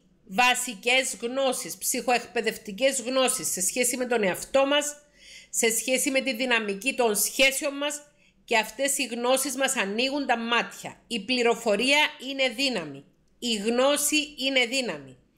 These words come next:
Όταν ένας άνθρωπος μαθαίνει και ανακαλύπτει καινούργιες πτυχές της ζωής του και βάζει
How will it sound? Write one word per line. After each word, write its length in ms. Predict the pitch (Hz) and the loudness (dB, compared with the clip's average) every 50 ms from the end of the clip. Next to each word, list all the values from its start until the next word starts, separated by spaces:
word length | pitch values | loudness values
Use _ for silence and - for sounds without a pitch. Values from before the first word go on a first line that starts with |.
| _ - - - - _ - | _ -20 -20 -20 -20 _ -2
Όταν 400 | - 233 277 277 277 269 269 277 | 2 2 2 4 4 2 2 2
ένας 320 | 285 285 277 269 269 - | 2 2 2 0 0 0
άνθρωπος 520 | 285 277 269 - - 226 185 190 196 190 | 0 -2 -2 -4 -8 -10 -8 -8 -8 -8
μαθαίνει 720 | 220 220 208 202 202 - - - 294 285 269 233 190 180 175 | -4 -2 -2 -2 -2 -4 -2 2 2 2 2 0 -2 -8 -8
και 200 | 180 - 254 247 | -8 -2 2 2
ανακαλύπτει 840 | 247 240 233 233 233 220 - - 233 226 240 285 302 302 - - 240 | 2 2 2 0 -2 -4 -2 0 0 2 2 0 -2 -4 -6 -8 -10
καινούργιες 720 | 208 190 233 240 233 233 269 339 381 - 262 285 269 - - | -8 -2 0 0 0 0 0 -2 0 0 2 2 2 0 0
πτυχές 460 | - - - 214 - - 226 214 220 | -6 -10 -12 -10 -2 0 0 0 0
της 200 | - - 190 165 | -4 -8 -12 -10
ζωής 300 | 165 170 165 165 - - | -6 -4 -4 -4 -4 -6
του 300 | - - 233 285 - - - - - - - - - - - - _ - | -4 -4 -6 -6 -6 -10 -20 -20 -18 -16 -14 -14 -14 -16 -18 -20 _ -2
και 180 | - 254 247 233 | 0 2 2 2
βάζει 680 | 226 285 302 339 339 262 233 233 277 277 269 - - | 4 4 4 4 4 2 -2 -2 -2 -2 -2 -4 -10